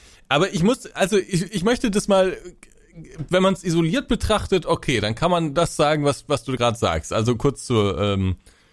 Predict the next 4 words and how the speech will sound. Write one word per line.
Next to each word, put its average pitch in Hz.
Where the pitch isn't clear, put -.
äh, -
äh, 95
zur 95
Verbildlichung. 170